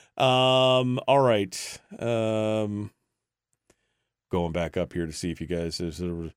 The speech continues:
the, the, bro-, the, the earthquake that Bill was talking about, he says, was a one point seven magnitude earthquake, and everyone freaked out thinking there was a terrorist attack. Can you even feel a one point seven magnitude earthquake? I don't,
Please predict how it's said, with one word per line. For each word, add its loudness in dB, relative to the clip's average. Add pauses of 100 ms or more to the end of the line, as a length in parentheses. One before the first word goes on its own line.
(460)
the, 0
the, 0
bro-, 2
the, -2
the 0
earthquake 2
that -2
Bill 2
was -4
talking 2
about, -2
he -4
says, -4
was -4
a -2
one 0
point -2
seven 0
magnitude -2
earthquake, -2
and -4
everyone -2
freaked -4
out 0
thinking -6
there -4
was -6
a -8
terrorist -6
attack. -10 (520)
Can 0
you -2
even -4
feel -4
a -6
one -4
point -4
seven -4
magnitude -4
earthquake? -6 (1400)
I 2
don't, 2